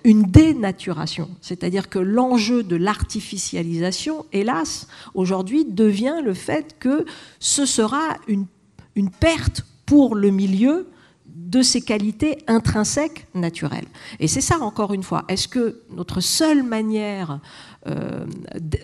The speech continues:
d'être et de rapport à l'artificialisation, c'est le fait d'aller dénaturer la nature ? Ça n'a, c'est, c'est, en fait, on se rend compte que c'est extraordinairement réduit comme process d'artefact.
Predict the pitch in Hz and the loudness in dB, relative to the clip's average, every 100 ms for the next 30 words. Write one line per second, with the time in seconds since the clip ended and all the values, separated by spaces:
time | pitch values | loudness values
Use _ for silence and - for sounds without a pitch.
0 | 190 175 220 220 - - - 165 160 160 | -2 0 0 0 -6 -6 -2 0 0 0
1 | 185 196 233 214 180 143 185 - 208 - | 0 0 0 0 0 -2 0 -2 -4 -6
2 | 202 170 - 180 170 175 180 - 320 320 | -6 -6 -4 -4 -2 -2 -2 0 0 2
3 | 214 196 202 202 240 262 196 208 240 330 | 2 0 0 0 0 0 -2 2 4 2
4 | 190 277 277 254 247 247 - 233 214 262 | 8 10 10 6 0 -2 -4 -6 -4 -2
5 | 302 370 - - _ 190 190 190 185 190 | -2 -6 -16 -20 _ -6 -4 -4 -6 -6
6 | 175 147 - 147 156 - - - - - | -6 -6 -8 -8 -10 -12 -20 -20 -20 -8
7 | - - 175 - - _ _ - - 165 | -2 2 2 0 -16 _ _ -10 -8 -6
8 | 220 - _ - 165 - 156 147 170 170 | -8 -12 _ -8 -6 0 0 0 -2 -2
9 | 330 330 175 - - - 147 156 160 220 | -2 -2 -6 -6 -6 -8 -6 -2 -2 -2
10 | 240 147 196 285 349 403 359 - - 180 | -2 0 2 2 0 -6 -8 -12 -8 -6
11 | 165 - 185 196 185 160 - 185 175 - | -6 -6 -6 -4 -6 -8 -6 -4 -2 -4
12 | 185 - 185 - - | -4 -4 -8 -10 -20